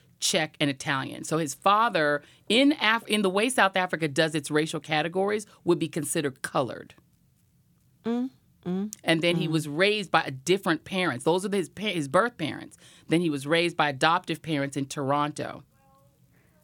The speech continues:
Speaker 1: So he was a raised by, but he knows what his background is. His background is part Italian and Czech and part Cape Malay. And
Speaker 2: Oh, so
Speaker 1: colored.
Speaker 2: he knows his bo-, who
Speaker 1: Yes.
Speaker 2: his birth parents are. So those are the birth parents.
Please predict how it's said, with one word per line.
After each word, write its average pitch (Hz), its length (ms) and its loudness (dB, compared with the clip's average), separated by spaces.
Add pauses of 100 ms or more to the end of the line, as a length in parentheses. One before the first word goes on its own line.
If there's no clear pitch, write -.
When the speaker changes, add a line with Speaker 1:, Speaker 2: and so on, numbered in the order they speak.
Speaker 1:
So 170 220 2
he 180 120 -4
was 160 100 -2
a 160 60 0
raised 208 280 2
by, 180 140 4
but 165 160 0
he 190 120 -2
knows 196 260 2
what 165 100 -4
his 143 100 -4
background 123 420 0
is. 127 140 -10
His 151 140 -6
background 165 640 0
is 160 380 0 (520)
part 190 380 4 (160)
Italian 190 500 0
and 220 120 -4
Czech 139 400 0 (360)
and 147 200 2
part 160 580 2 (800)
Cape 160 260 -2
Malay. 135 520 0 (220)
And 151 100 4
Speaker 2:
Oh, 262 60 4
so 240 160 2
Speaker 1:
colored. 311 140 8
Speaker 2:
he 294 60 8
knows 240 420 8
his 170 160 2
bo-, 170 280 0
who 165 220 4
Speaker 1:
Yes. 156 140 6
Speaker 2:
his 135 80 -4
birth 170 200 4
parents 151 380 -4
are. 156 100 -2 (140)
So 202 160 0
those 208 260 6
are 175 60 0
the 147 80 -4
birth 220 280 4
parents. 156 460 -6